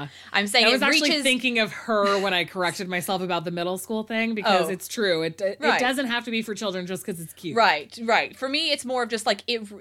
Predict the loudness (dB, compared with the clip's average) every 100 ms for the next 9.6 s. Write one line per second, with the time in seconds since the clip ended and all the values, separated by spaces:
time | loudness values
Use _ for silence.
0 | -12 -2 0 0 -2 -2 -2 -2 -2 -2
1 | 0 0 0 0 -2 -4 -4 -4 -4 -4
2 | -4 -2 -2 -2 -8 -10 -8 -4 -2 -2
3 | -8 -10 -10 -10 -16 -14 -12 -10 -10 -12
4 | -18 -18 -20 _ -20 -20 -2 4 4 4
5 | 0 -2 0 2 0 -2 -2 -2 -2 -2
6 | -2 -2 -2 -2 -2 -4 -10 -6 -4 -6
7 | -8 -14 -16 _ -8 -6 -6 -8 -10 -8
8 | -6 -6 -6 -6 -8 -6 -4 -4 -6 -8
9 | -10 -10 -6 -4 -4 -6